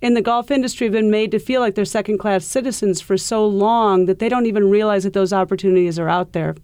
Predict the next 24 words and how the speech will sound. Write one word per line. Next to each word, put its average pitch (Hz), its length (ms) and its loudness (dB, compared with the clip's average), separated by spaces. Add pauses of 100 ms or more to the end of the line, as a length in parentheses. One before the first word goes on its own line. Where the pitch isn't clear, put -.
(240)
So 220 320 -2 (300)
my 226 640 2 (240)
objective 208 560 -2
for 233 80 0
the 208 80 2
next 202 240 -2
couple 202 200 -2
of 202 60 2
years 202 240 2
is 185 80 -8
to - 180 -6
educate 196 640 0
my 190 180 0
fellow 202 460 0
female 196 560 2
golf 190 260 -2
professionals 185 600 -4
that 185 140 -4
they 196 140 2
can 202 180 0
have 185 300 0
what 185 120 0
I 180 160 0
have. 165 440 -8